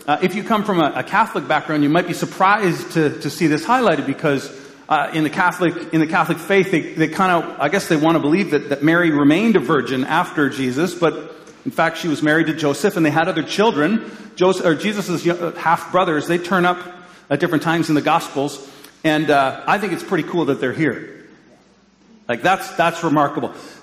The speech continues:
Jesus' brothers were not followers of Jesus until after his resurrection. Like, they weren't part of his crew. And now they're in the upper room waiting for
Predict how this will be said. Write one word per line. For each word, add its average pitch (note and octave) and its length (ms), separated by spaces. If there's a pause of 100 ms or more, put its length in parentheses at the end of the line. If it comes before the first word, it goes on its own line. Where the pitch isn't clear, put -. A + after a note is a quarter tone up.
Jesus' A3 480
brothers G3+ 400
were E3 120
not F#3+ 260
followers F3+ 400
of C3+ 100
Jesus D3+ 360
until D3+ 200
after D#3 320
his C3+ 100
resurrection. C3 580
Like, A#2+ 160
they E3 120
weren't F3 260
part D#3 220
of C#3 80
his B2 120
crew. A#2+ 400 (640)
And C3+ 80
now D#3+ 220
they're D#3 160
in D3+ 100
the C#3 140
upper C3+ 180
room B2+ 560
waiting C3+ 420
for B2+ 540